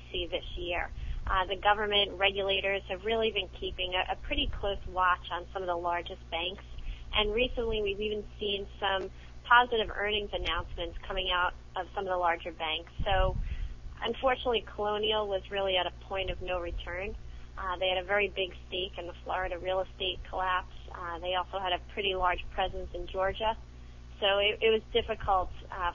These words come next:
for them to overcome many of their challenges, but I think some of the other large institutions are a little more stable today. So unfortunately, it'll be just a lot of the smaller institutions failing through the end of the year.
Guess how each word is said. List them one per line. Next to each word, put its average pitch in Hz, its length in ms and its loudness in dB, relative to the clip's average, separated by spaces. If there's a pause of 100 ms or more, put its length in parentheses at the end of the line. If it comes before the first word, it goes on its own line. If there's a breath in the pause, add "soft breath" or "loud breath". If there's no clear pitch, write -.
for 196 140 -2
them 185 260 2 (160)
to 175 220 -2 (160)
overcome 196 460 2
many 180 200 0
of 170 100 -2
their 170 140 -2
challenges, 170 760 -2
but 180 120 0
I 175 80 4
think 196 280 -4
some 180 140 -2
of 175 80 -4
the 180 100 2
other 180 200 0
large 170 300 2
institutions 175 880 -6 (480 soft breath)
are 226 140 8
a 220 60 8
little 214 220 6
more 185 200 0 (120)
stable 175 400 0
today. - 340 -4
So 185 100 -4
unfortunately, 185 480 -4
it'll 175 160 -2
be 180 180 -4
just 170 260 -4 (560 soft breath)
a - 20 -2
lot 220 200 8
of 190 60 0
the 196 80 -2 (120)
smaller 185 300 2
institutions 170 720 -8 (120)
failing 180 440 -6
through 175 140 -4
the 170 120 -4
end 170 140 -4
of 165 80 -8
the 170 40 -8
year. 165 360 -6